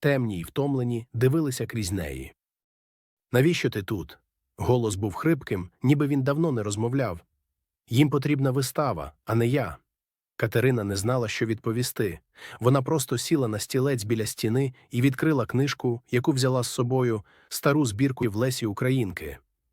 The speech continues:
Може, тиша — це теж початок. Дні в садибі тяглися повільно. Катерина проводила з Артемом години, але він майже не говорив.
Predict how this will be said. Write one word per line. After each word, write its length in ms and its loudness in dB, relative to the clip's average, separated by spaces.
Може, 300 4
тиша — 460 -2
це 140 4
теж 220 0
початок. 680 -8
Дні 320 6
в 60 -2
садибі 420 0
тяглися 460 0
повільно. 600 -2
Катерина 500 2
проводила 520 0
з 80 -4
Артемом 480 0
години, 520 2
але 220 4
він 180 2
майже 320 0
не 80 0
говорив. 600 -2